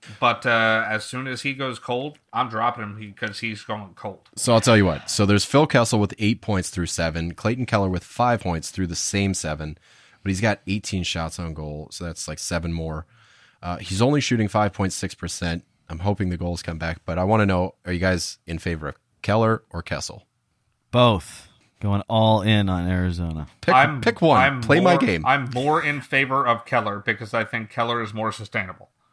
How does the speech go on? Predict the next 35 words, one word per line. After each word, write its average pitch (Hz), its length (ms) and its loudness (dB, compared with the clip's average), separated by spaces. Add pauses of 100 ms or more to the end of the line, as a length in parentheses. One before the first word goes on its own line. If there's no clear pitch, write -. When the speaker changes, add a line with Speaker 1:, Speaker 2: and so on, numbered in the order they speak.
(200)
Speaker 1:
He's 110 120 -6
a 113 60 -2
bigger 113 280 2
part 113 260 2
of 107 40 -6
their, 107 240 -2
he's 104 200 -8
a - 40 -12
bigger 113 240 -4
part 113 240 -2
of 101 60 -6
their 101 140 -6
gameplay. 98 520 -16
Speaker 3:
I 120 80 6
would 123 140 6
realistically 110 840 4
pick 90 320 -2
Keller. 80 440 -4 (500)
I've 101 120 2
had, 104 380 2
like, 90 280 -4
uh, 80 360 0
three 110 760 -2
beers, 127 480 -4
I 151 40 -6
think. 139 200 -6 (880)
And, 92 340 0
uh, 87 320 2
I 90 100 0
want 82 440 -2
to - 280 -8
like 78 200 -4
Kessel 82 340 -4
'cause 78 180 -6
it 78 80 -6